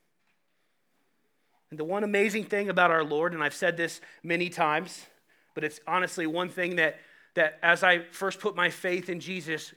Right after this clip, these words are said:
really led for me to put my faith in Jesus. My, my favorite thing about the Lord is that he,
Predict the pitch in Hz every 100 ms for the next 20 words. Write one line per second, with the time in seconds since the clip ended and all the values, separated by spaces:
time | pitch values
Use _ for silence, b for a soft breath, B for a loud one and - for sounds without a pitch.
0 | _ 151 175 180 151 160 180 185 160 139
1 | 160 147 139 - 139 123 127 117 113 117
2 | - - _ _ _ _ _ _ _ _
3 | _ _ - 156 160 - - - 170 165
4 | 151 - 196 214 214 - 214 180 175 185
5 | - 170 160 165 156 160 160 175 156